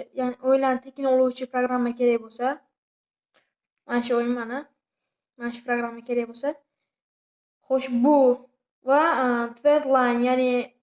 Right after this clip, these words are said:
Amerika nomer olish, Next Plus, shunga o'xshash va hokazo nomerlar, a,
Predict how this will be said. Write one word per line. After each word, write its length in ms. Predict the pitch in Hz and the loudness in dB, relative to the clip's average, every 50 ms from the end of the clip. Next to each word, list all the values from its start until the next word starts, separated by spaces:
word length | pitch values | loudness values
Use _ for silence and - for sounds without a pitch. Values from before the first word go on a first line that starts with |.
| _ _ _ | _ _ _
Amerika 380 | - 254 262 254 262 262 254 254 | -4 0 0 2 2 0 0 -2
nomer 300 | 247 240 240 240 240 240 | -2 0 0 -2 -2 -2
olish, 300 | 233 233 226 233 233 233 - - | -2 -4 -4 -6 -8 -10 -16 -20
Next 440 | _ 254 269 294 294 - - - - | _ -4 -2 -2 -2 -4 -8 -16 -8
Plus, 420 | - 262 247 247 247 240 240 - - _ _ _ _ _ _ _ _ _ _ _ _ | -2 4 4 4 4 4 0 -8 -20 _ _ _ _ _ _ _ _ _ _ _ _
shunga 340 | _ - 294 311 311 320 302 | _ -10 -6 -2 0 0 0
o'xshash 260 | 311 - 294 269 269 | -2 -6 -12 -8 0
va 140 | 269 285 285 | 0 0 2
hokazo 500 | 277 294 302 294 285 285 277 285 277 277 | 2 0 0 2 0 0 2 0 0 -2
nomerlar, 480 | 277 285 277 277 277 262 262 254 233 - | -2 -2 0 0 0 0 2 0 -2 0
a, 140 | 247 254 | 0 0